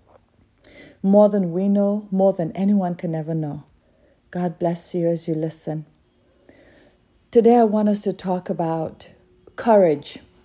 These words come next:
I want us to talk about courage. And, um, what is courage? What is courage? I have some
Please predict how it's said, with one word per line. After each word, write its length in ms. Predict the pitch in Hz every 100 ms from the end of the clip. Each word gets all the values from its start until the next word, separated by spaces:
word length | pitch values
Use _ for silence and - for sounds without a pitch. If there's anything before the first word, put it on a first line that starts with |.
| -
I 60 | 180
want 160 | 190
us 100 | 190
to 80 | 190
talk 300 | 180 180 165
about 240 | 175 160 -
courage. 560 | 175 160 160 160 - _ _ - _ _
And, 520 | 202 208 190 180 - - _ _ _ _ _ -
um, 420 | 202 202 185 180 -
what 240 | 202 247 277
is 180 | 247
courage? 720 | - - 190 160 151 147 - - _ _ _ -
What 160 | 202
is 160 | 196 185
courage? 460 | - 170 160 160
I 60 | 185
have 180 | 196 202
some 360 | - 190 170